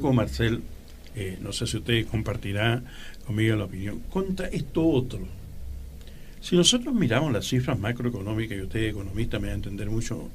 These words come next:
muy bien, vemos que este país tiene cifras macroeconómicas bastante aceptables a nivel internacional, ¿no es cierto?, a nivel de acá.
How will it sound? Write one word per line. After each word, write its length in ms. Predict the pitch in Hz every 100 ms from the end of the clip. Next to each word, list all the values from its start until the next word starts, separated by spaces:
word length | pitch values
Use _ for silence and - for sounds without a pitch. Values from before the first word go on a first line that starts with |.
| -
muy 280 | 120 110 120
bien, 280 | 104 107 117 - - - - - -
vemos 160 | 175 202
que 80 | 190
este 140 | 185
país 180 | 151 170
tiene 280 | 190 175 135
cifras 360 | - 190 175 131
macroeconómicas 680 | 160 165 151 143 175 180
bastante 640 | 120 - - - 92 - - - - -
aceptables 680 | - - - 190 - 185 113
a 60 | -
nivel 260 | 104 110 104 107
internacional, 840 | 110 104 92 - - 110 127 113 - 65 - - - -
¿no 60 | -
es 40 | -
cierto?, 260 | 117 117
a 40 | 110
nivel 440 | 101 104 104 104 - - - -
de 100 | -
acá. 320 | 104 131 120